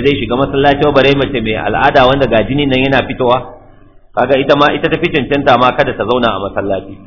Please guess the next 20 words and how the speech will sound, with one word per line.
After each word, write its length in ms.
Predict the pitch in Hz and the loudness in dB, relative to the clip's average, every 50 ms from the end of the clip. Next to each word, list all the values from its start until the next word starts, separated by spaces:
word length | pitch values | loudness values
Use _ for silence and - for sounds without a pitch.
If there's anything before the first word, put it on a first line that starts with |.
| - - - - - - - - | -20 -20 -20 -20 -20 -20 -14 -6
To 60 | - 127 | -2 0
in 80 | 175 214 196 | 2 4 4
ko 80 | 208 185 | 4 6
za 160 | 185 190 185 | 6 6 6
ta 80 | 185 165 | 4 2
tsefe 320 | - 139 170 170 170 160 | -2 -2 -2 0 0 2
masa 240 | 147 151 147 147 - | 2 2 0 0 0
kaya, 240 | - 143 143 147 165 | 0 0 0 0 0
sai 120 | 175 170 - | -2 0 0
ta 160 | 165 156 - | 0 0 0
tsaya 160 | 175 180 165 | 0 2 4
a 80 | 143 127 | 4 4
masallacin 540 | 127 127 139 131 135 135 131 135 147 123 113 | 2 2 2 2 2 2 2 0 -2 -4 -2
ko 80 | 120 110 | -2 0
ta 160 | - 113 110 | 0 0 0
zauna. 280 | 110 120 117 113 101 95 - - - - - - - - - - | 2 0 -2 -2 -4 -6 -10 -16 -20 -20 -20 -20 -20 -20 -14 -10
To 80 | 104 | -6
sai 160 | 104 131 131 131 | -2 0 2 2
dai 80 | 139 | 4
wucewa 400 | 143 147 147 147 147 123 110 104 | 2 2 2 0 0 0 2 2